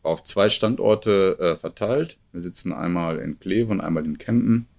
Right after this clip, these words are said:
und haben an beiden Standorten entsprechende Zivilfahnder, die, ich nenn's jetzt mal einfach Schleierfahndungen betreiben. Wir machen das rein deutsch teilweise, also da sitzen dann zwei,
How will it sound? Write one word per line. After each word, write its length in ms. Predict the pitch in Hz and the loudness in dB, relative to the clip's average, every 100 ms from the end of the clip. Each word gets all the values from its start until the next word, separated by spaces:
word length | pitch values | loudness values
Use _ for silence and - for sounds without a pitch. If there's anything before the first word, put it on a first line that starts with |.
| _ _ _ _ _ _ - - - - _ - | _ _ _ _ _ _ -14 -14 -16 -20 _ -4
und 180 | 87 | 0
haben 260 | 98 95 98 | 4 4 4
an 180 | 98 85 | 2 4
beiden 300 | 90 95 95 | 6 6 2
Standorten 800 | - 92 92 90 90 87 87 82 | 0 0 0 2 2 2 -4 -4
entsprechende 640 | 85 - 92 90 98 87 | -6 -6 -6 -4 -2 -2
Zivilfahnder, 920 | - 90 95 120 117 110 113 104 104 - - _ - | -4 -4 -2 -2 2 4 6 6 4 -4 -20 _ -12
die, 500 | 90 98 101 107 110 - | -4 2 6 4 2 -6
ich 140 | 104 | -4
nenn's 200 | 98 104 | 0 0
jetzt 160 | 107 - | 0 -2
mal 80 | 78 | -4
einfach 220 | 87 90 | -4 -2
Schleierfahndungen 920 | - 90 90 85 80 73 71 69 - _ | 2 4 4 2 -4 -8 -8 -12 -18 _
betreiben. 520 | 82 - 76 73 69 - _ _ _ - | -14 -8 -6 -6 -10 -18 _ _ _ -2
Wir 100 | 90 | 0
machen 280 | 107 127 | 2 4
das 320 | 104 98 - _ _ - | 6 4 0 _ _ -6
rein 360 | 85 98 95 | 2 4 4
deutsch 520 | 87 107 165 - - - | 4 4 4 0 -6 2
teilweise, 680 | 135 151 147 151 151 160 - | 4 4 0 -2 -4 -6 -2
also 200 | 92 87 | 0 0
da 100 | 85 | 0
sitzen 280 | 87 104 101 | -2 -2 0
dann 140 | 90 | 0
zwei, 460 | - 95 101 107 | -2 2 4 4